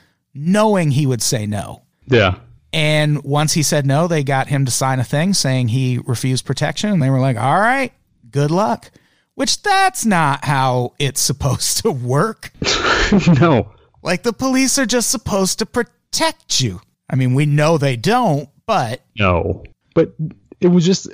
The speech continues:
Speaker 2: oh man, it, it's just, it's all just so fucked up. And just how everybody's openly admitting it.
Speaker 1: Yeah. What really blows my mind about that overtime claim is,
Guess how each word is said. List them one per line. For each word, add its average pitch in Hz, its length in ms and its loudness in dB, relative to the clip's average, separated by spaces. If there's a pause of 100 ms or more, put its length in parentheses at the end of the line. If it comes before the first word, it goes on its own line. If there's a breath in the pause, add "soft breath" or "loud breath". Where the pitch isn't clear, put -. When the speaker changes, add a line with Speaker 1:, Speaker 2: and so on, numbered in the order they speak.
(120)
Speaker 2:
oh 135 260 4
man, 117 340 2
it, 123 260 0 (340)
it's - 320 -2
just, 123 200 -2
it's 127 160 0
all 139 260 4
just 127 320 -2
so 113 360 4
fucked - 540 -4
up. 113 280 -4 (180)
And 165 100 2
just 175 120 0
how 196 140 2
everybody's 214 440 2
openly 196 580 2
admitting 233 360 4
it. 131 220 -2 (300)
Speaker 1:
Yeah. 202 480 -2 (240)
What 202 280 -4
really 226 260 2
blows 190 380 0
my 185 120 2
mind 170 340 2
about 151 440 -2
that 139 420 0 (320)
overtime 156 640 0
claim 123 600 0 (280)
is, 170 480 0